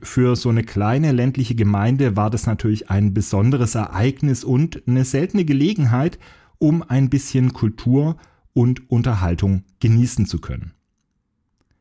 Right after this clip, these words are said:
Am dreiundzwanzigsten Oktober spielte das Ensemble in Bire ein Stück mit dem Titel Die Einquartierung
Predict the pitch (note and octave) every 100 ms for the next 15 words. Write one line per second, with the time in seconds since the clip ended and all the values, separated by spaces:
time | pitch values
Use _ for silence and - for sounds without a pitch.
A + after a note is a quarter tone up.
0 | _ _ _ - A#2+ B2+ A2 C3+ A3+ B3
1 | - B2 A#2+ A#2+ - A2+ G#2 - B2 C3+
2 | F3 F#3 - C#3+ D3+ D3 C3 B2 C3 A#2
3 | - A2+ B2 E3 E3+ D3 B2 B2 B2 D3
4 | D#3 - A2 A2+ - E3+ F#3+ A#2+ A2+ G2
5 | - E3 F3+ F3+ F3+ _ - - _ _
6 | _ A#2 G#2+ A2+ C#3+ - G2 F#2 - B2
7 | C3+ E3